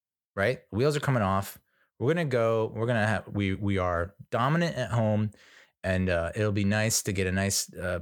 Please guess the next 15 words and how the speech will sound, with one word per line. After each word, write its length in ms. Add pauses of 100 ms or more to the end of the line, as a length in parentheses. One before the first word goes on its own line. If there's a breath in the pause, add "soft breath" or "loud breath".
pounding 640
of 220
our 400 (160)
division 300
rival, 260
N 120
F 100
C 140
East 360
division 340
rival, 380 (460 loud breath)
on 120
our 60
home 180
turf 420